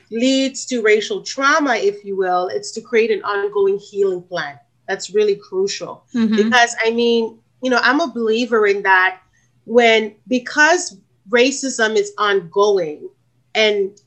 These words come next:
Speaker 1: and it's unless racism itself ends, right?
Speaker 2: Mm-hmm.
Speaker 1: Um, by collective, you know, hard work from, from all of us, particularly the dominant group, um,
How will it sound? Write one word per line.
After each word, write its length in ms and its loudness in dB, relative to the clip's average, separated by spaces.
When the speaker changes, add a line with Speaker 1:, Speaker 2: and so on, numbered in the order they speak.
Speaker 1:
and 400 0
it's 340 -4
unless 920 4
racism 720 0
itself 580 -4
ends, 720 -4
right? 460 0
Speaker 2:
Mm-hmm. 480 -6
Speaker 1:
Um, 280 -6
by 200 0
collective, 800 2
you 140 -2
know, 240 -2
hard 420 0
work 560 2
from, 360 -4
from 280 -6
all 300 2
of 140 -2
us, 260 -2
particularly 500 -6
the 80 -6
dominant 560 -6
group, 640 4
um, 380 2